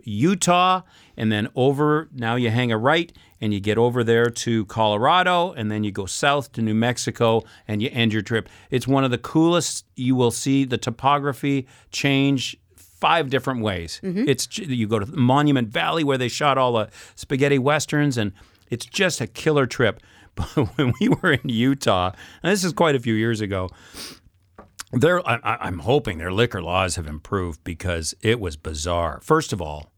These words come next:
Speaker 1: the beer, it was like two percent beer. So, like, it may as well be an O'Doul's for all the alcohol that was in the beer.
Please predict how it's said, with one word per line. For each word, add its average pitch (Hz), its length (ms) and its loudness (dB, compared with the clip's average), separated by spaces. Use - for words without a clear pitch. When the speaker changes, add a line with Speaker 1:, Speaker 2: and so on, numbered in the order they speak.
Speaker 1:
the 113 140 0
beer, 113 640 2
it 104 140 -4
was 104 200 -2
like 98 280 -2
two 156 180 0
percent 120 480 -2
beer. 98 340 -2
So, 185 300 2
like, 151 260 0
it 170 260 -4
may 170 160 2
as 156 140 0
well 160 180 4
be 143 400 0
an 127 120 2
O'Doul's 113 720 0
for 123 280 2
all 123 400 2
the 120 420 -4
alcohol 110 520 2
that 120 120 -2
was 110 140 -4
in 131 120 2
the 113 60 2
beer. 123 420 0